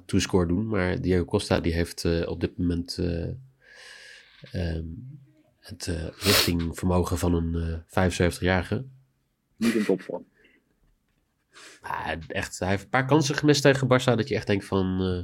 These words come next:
Speaker 1: was jij ooit
Speaker 2: Maar
Speaker 1: een
Speaker 2: hij scoort
Speaker 1: topspits?
Speaker 2: er ook één, hè? Goeie goal bij de eerste paal.
Speaker 1: Ja, ja. Maar ik denk niet dat hij
Speaker 2: Dan
Speaker 1: dat,
Speaker 2: kan het
Speaker 1: eh,
Speaker 2: wel.
Speaker 1: van, eh, niet, hij gaat het vandaag niet doen. Het, vandaag wordt het gewoon, eh, Morata.
Speaker 2: Ja.
Speaker 1: Alvaro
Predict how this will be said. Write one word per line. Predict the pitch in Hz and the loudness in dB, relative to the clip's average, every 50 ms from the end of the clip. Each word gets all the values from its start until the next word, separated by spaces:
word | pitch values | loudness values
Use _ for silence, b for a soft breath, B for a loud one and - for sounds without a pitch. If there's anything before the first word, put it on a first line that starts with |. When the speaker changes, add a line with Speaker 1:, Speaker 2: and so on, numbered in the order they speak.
| 90 - | -6 -2
Speaker 1:
was | - 101 98 - | 0 0 2 2
jij | 113 98 | 2 2
ooit | 90 104 92 - | 4 4 2 4
Speaker 2:
Maar | 101 95 | 2 2
Speaker 1:
een | 107 | 2
Speaker 2:
hij | - - | 2 4
scoort | - 160 156 | 6 6 8
Speaker 1:
topspits? | 143 117 120 110 | 8 8 8 8
Speaker 2:
er | 139 | 8
ook | 143 143 | 8 8
één, | 107 90 85 | 6 4 4
hè? | 82 92 - _ _ _ _ _ _ | 0 -6 -8 _ _ _ _ _ _
Goeie | _ - 110 107 104 | _ 4 6 6 8
goal | 98 110 110 | 8 8 8
bij | 117 117 | 8 8
de | 117 | 8
eerste | 117 120 - - | 6 4 2 -2
paal. | - 139 127 104 - - _ _ _ _ _ _ _ _ _ _ _ _ _ | 0 0 0 0 -2 -8 _ _ _ _ _ _ _ _ _ _ _ _ _
Speaker 1:
Ja, | - - - | -4 -2 -2
ja. | - - - - - _ _ _ _ _ _ _ _ _ _ _ _ _ _ _ _ _ - _ _ _ _ | 0 -2 -2 -6 -10 _ _ _ _ _ _ _ _ _ _ _ _ _ _ _ _ _ -20 _ _ _ _
Maar | - 123 120 | 0 2 4
ik | 117 104 | 6 6
denk | 127 123 | 8 8
niet | 127 120 | 8 8
dat | 127 107 | 6 6
hij | - 117 | 6 8
Speaker 2:
Dan | 104 104 | 8 8
Speaker 1:
dat, | - 131 | 8 8
Speaker 2:
kan | 127 101 | 8 8
het | 98 104 | 6 6
Speaker 1:
eh, | 110 | 4
Speaker 2:
wel. | 104 95 | 2 2
Speaker 1:
van, | - - | 0 -2
eh, | - 98 95 95 - _ _ _ _ _ _ _ _ _ _ _ - | -4 -4 -6 -8 -14 _ _ _ _ _ _ _ _ _ _ _ -4
niet, | - 113 110 110 127 | -4 -4 -4 -4 -2
hij | 131 110 110 | 0 0 0
gaat | 107 - 117 | 0 0 -2
het | 107 - | -2 2
vandaag | - 127 131 131 131 | 4 4 4 4 4
niet | 117 95 | 2 2
doen. | 80 82 78 82 85 - _ | 2 0 -4 -8 -12 -14 _
Het, | - - 98 - - | -6 -6 -6 -6 -8
vandaag | - - 110 113 120 123 131 | -8 -2 2 2 2 2 2
wordt | 113 104 - | -2 -2 -2
het | 92 - | -4 0
gewoon, | - 107 101 98 98 98 95 92 | 2 2 4 4 2 2 0 0
eh, | 90 87 87 90 92 - _ _ B B B B B B B B B B B B | 0 -2 -2 -6 -8 -12 _ _ B B B B B B B B B B B B
Morata. | 117 107 87 82 82 - 113 131 - - - - - _ _ _ _ _ _ _ _ _ _ - | -2 0 0 0 0 -2 -4 -4 -6 -10 -20 -20 -20 _ _ _ _ _ _ _ _ _ _ 0
Speaker 2:
Ja. | - 131 | 2 2
Speaker 1:
Alvaro | 117 104 98 92 120 127 127 107 104 98 92 87 85 - | 4 4 4 6 6 4 4 6 4 4 4 4 0 -4